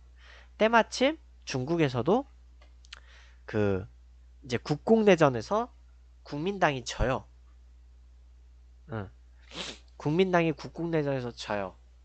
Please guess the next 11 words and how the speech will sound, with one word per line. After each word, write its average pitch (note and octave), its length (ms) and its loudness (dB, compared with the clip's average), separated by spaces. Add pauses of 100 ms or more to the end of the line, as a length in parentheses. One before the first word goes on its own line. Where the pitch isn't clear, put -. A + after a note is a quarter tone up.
(1300)
그리고 D3 520 2 (200)
한국전쟁이 D4 880 -2
일어나면서 A2+ 760 -2 (400)
이제 B2 140 -4
중국 F#3 540 0
공산당하고의 D#3+ 920 0
관계도 A#2+ 440 -8
안 G2+ 180 -16
좋아지게 A#2 400 -6
된 F#2+ 140 -20
거야. - 200 -20